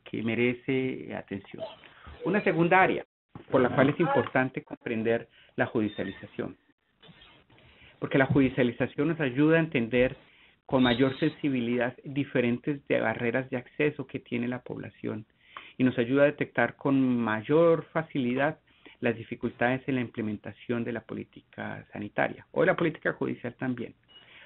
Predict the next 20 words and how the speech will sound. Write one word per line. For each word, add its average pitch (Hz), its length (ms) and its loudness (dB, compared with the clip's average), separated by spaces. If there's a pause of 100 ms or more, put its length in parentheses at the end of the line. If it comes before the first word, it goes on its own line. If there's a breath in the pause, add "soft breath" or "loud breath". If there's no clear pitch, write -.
Por 131 160 0
ejemplo, 175 500 2 (360 soft breath)
en 135 120 2
Costa 127 380 -4
Rica, 160 420 0 (180)
a 113 100 -4
diferencia 110 840 0
de 113 140 -4
otros - 300 -8
países, 107 440 -4 (540 soft breath)
la 117 260 2 (240)
principal 131 580 0
causa 143 500 0
de 120 220 -4
recursos 113 500 -10
de 123 60 -6
amparo 110 420 -4
no 120 260 -2
es 139 140 -2
medicamentos, 104 760 -4